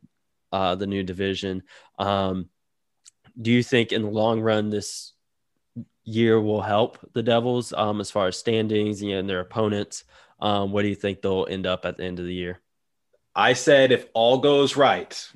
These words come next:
Speaker 2: like, all has to go right, as in consistency and players stepping up, which has been happening so far. I'll give 'em credit,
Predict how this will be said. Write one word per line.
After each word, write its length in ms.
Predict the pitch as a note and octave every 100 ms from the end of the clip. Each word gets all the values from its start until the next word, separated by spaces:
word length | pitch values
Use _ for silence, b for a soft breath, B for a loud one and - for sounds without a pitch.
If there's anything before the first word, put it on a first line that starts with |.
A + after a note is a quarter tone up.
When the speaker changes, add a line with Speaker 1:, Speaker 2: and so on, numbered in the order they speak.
| _
Speaker 2:
like, 260 | G2+ G2 -
all 240 | - B2+ C#3
has 320 | B2+ A#2+ B2
to 60 | C3
go 160 | C3+
right, 320 | B2+ B2 F#2+
as 260 | G2 G#2+ G#2
in 180 | A2 F#2+
consistency 920 | - G2 - - - D3+ C#3 D#3 D#3 B2+
and 140 | A2
players 380 | - C3 B2+ -
stepping 380 | - B2+ D#3 D3
up, 280 | A2+ -
which 260 | A2 A2+ -
has 320 | - B2+ D3
been 120 | E3
happening 460 | E3 E3+ E3 C#3 B2
so 160 | B2 A#2
far. 240 | B2 A2+
I'll 140 | A2 G#2
give 180 | A2+
'em 100 | C3
credit, 520 | C#3+ F#3 D#3 C#3 -